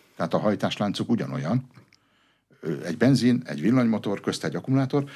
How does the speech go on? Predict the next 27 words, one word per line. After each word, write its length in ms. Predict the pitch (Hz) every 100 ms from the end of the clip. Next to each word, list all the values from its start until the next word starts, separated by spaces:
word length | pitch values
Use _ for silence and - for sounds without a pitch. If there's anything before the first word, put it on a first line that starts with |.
| -
csak 180 | 107 -
ha 100 | -
elég 240 | 147 117
nagy 160 | 90 90
akkumulátort 580 | 90 87 78 80 73
építek 400 | 80 - 78 71
be 100 | -
ezekbe 280 | 73 76 69
az 80 | -
autókba, 440 | 156 - 165 156 139 - -
akkor 280 | 131 139 135
hosszabb 380 | 135 - - -
utat 220 | - -
tudnak 240 | - 90
megtenni, 320 | 107 101 90
anélkül, 360 | 90 117 107 110
hogy 140 | 98
a 40 | 87
benzinest 460 | 87 87 85 78
el 100 | 78
kéne 260 | 71 73 67
indítani. 500 | 65 - - - 82 _ _ _ _ _ _ _
Na 200 | 101 107
de, 200 | 87 73 - - _ _ _ _ _ _ _ _ _ _ _
azért 360 | - 139 - -
hívják 360 | 90 71 69
őket 420 | 80 78 67 -